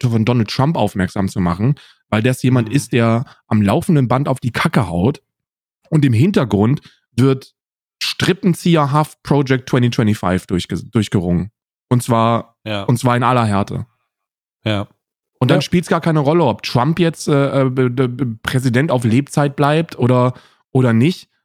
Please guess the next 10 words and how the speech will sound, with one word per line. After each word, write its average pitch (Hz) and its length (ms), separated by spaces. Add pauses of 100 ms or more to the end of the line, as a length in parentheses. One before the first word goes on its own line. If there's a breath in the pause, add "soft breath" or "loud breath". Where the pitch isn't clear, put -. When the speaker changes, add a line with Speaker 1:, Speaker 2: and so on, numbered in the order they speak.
(180)
Speaker 1:
Ähm, 123 420
meinetwe-, 123 600
also, 113 240
ist, 117 500
der 123 280
kann 151 240
dann 147 140
auch 139 280
irgendwie 143 380
die 117 160